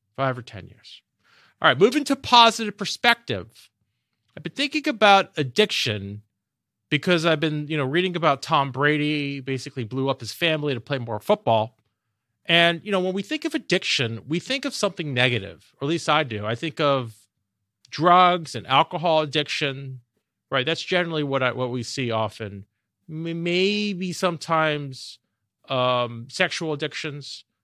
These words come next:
but generally those are the addictions. And, you know, but sometimes addictions could be positive in a way. So let's take work. Now, if we have too little work, we have problems. If we have too much work,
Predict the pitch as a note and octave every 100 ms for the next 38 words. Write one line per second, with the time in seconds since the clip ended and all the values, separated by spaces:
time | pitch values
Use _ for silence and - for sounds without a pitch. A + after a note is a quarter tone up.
0 | _ D3 B2+ G#3 A3 F#3+ E3+ D3+ C3+ C3
1 | A2 F#2+ - - - _ _ _ _ _
2 | _ - D#3+ F3 F3+ F3+ E3+ - _ _
3 | _ _ _ _ _ _ _ A3 F#3+ -
4 | F#3+ - C#4+ - D4+ C#4+ B3+ F#3+ G#3+ -
5 | G#3+ G3 - - D4+ D#4 D4 C#4+ - B3+
6 | C#4+ D4 A3 G3+ F#3+ - G3 G3 F#3 A3
7 | A2 - _ _ _ _ - F#3 B3+ -
8 | C4+ A#3+ D3+ C#3 D3+ - - _ _ _
9 | _ _ _ F3 D#3 D#3 A#3 A#3+ - -
10 | E4 D4+ B3+ G3+ E3+ E3+ E3 - E3 G3
11 | G3 - A#2+ - D2+ - - _ _ _
12 | _ _ _ _ _ _ F3+ - A3+ G#3
13 | - - D#4+ D#4+ B3+ - C#3+ B2+ B2 -